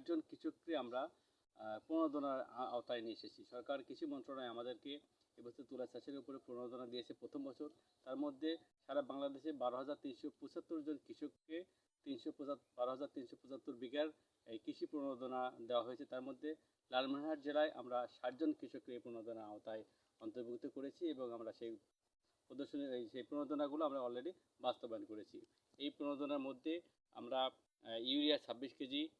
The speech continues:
ডিএপি পঞ্চাশ কেজি, এমওপি পঞ্চাশ কেজি, এছাড়া আমাদের কীটনাশক, বালাইনাশক এবং ছত্রাকনাশকগুলো আছে, এগুলো আমরা কৃষক পর্যায়ে, আহ, বিনামূল্যে এবং এর সাথে আটশো গ্রাম পর্যন্ত তুলার হাইব্রিড বীজ এই বিনামূল্যে চাষিদেরকে আমরা প্রণোদনার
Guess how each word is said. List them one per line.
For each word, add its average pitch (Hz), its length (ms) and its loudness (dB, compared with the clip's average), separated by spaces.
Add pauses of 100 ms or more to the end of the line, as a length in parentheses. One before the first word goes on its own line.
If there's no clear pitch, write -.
(300)
ডিএপি 135 380 0
পঞ্চাশ 131 380 -6
কেজি, 139 260 -4
এমওপি 123 360 -6
পঞ্চাশ 123 340 -8
কেজি, 143 280 -6 (320)
এছাড়া 139 300 -2
আমাদের 131 280 -6
কীটনাশক, 131 580 -8 (360)
বালাইনাশক 123 500 0
এবং 135 300 -2 (100)
ছত্রাকনাশকগুলো 123 680 -6
আছে, 131 200 -6 (320)
এগুলো 131 260 -4
আমরা 123 220 0 (680)
কৃষক - 200 -10 (100)
পর্যায়ে, 139 400 -2 (480)
আহ, 113 240 -4
বিনামূল্যে 127 500 2
এবং 127 320 0
এর 143 80 0
সাথে 165 300 -2 (280)
আটশো 151 280 -2
গ্রাম 147 200 2
পর্যন্ত 131 340 -4
তুলার 127 280 -4
হাইব্রিড 117 400 0
বীজ 131 160 0 (380)
এই 117 160 -2
বিনামূল্যে 131 500 -2
চাষিদেরকে 120 540 -6
আমরা 110 240 -4
প্রণোদনার 117 680 -6